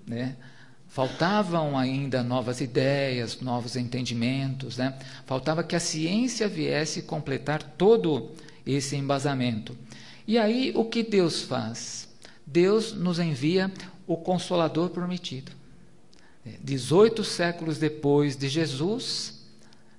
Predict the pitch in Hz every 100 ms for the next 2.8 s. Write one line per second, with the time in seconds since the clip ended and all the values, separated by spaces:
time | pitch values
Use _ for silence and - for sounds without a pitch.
0 | - - - - - - - 143 - 170
1 | 139 135 135 - 143 139 - - - 131
2 | - 135 139 135 107 95 98